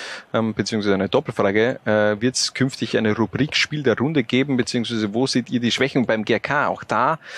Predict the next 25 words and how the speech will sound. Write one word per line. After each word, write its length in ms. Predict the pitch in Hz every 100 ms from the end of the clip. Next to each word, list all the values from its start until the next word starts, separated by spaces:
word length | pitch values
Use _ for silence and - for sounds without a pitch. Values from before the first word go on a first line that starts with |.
| - -
ähm, 220 | 117 120
das 160 | 117 -
werden 180 | 123 120
wir 120 | 117
dann 200 | 123 120
in 100 | 117
der 80 | 110
nächsten 300 | 131 - 117
Woche 240 | 113 120
thematisieren 560 | 120 113 107 107 120 120
beim 200 | 113 107
ganz 240 | 117 113
großen 300 | - 113 117
Zwarer-Check, 580 | - 107 117 101 113 113 117
wo 180 | 104
wir 80 | 110
nat-, 260 | 104 101 95
wir 260 | 95 90 101
haben 180 | 104 -
heute 240 | 104 -
über 160 | 120 117
den 120 | 110
G 80 | 117
R 60 |
K 280 | - 117 139